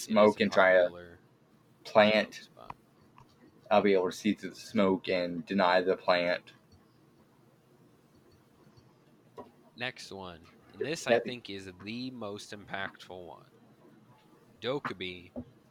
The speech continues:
Speaker 1: stun grenades being replaced with frag grenades.
Speaker 2: I am quite
Speaker 1: Only
Speaker 2: happy with this.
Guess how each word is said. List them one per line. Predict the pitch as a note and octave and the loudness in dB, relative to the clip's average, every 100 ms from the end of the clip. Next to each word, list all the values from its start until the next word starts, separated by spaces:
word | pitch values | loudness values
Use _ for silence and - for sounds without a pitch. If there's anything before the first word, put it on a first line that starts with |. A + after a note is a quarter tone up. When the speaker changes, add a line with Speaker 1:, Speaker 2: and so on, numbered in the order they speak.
| _ | _
Speaker 1:
stun | - - C3 C#3+ D3+ | -20 -12 -8 -8 -8
grenades | A2+ F#2+ F#2+ F2+ - | -8 -6 -6 -10 -14
being | - G#2 G#2+ G#2 | -16 -12 -12 -12
replaced | G2+ - G2 G2 - | -14 -12 -12 -12 -14
with | F#2+ F#2 | -16 -16
frag | - - - G2 G2 F2 | -18 -20 -10 -6 -6 -6
grenades. | E2+ - - - - - - - - _ _ _ _ _ _ _ - - _ _ _ - | -16 -18 -18 -16 -18 -18 -20 -20 -20 _ _ _ _ _ _ _ -20 -20 _ _ _ -2
Speaker 2:
I | B2 | 0
am | B2 C3+ | 0 2
quite | C#3 C3+ | 4 4
Speaker 1:
Only | |
Speaker 2:
happy | C3 A#2 A2 | 2 0 0
with | G2+ G2+ F#2+ | -6 -8 -6
this. | G2 F#2+ - | -6 -8 -12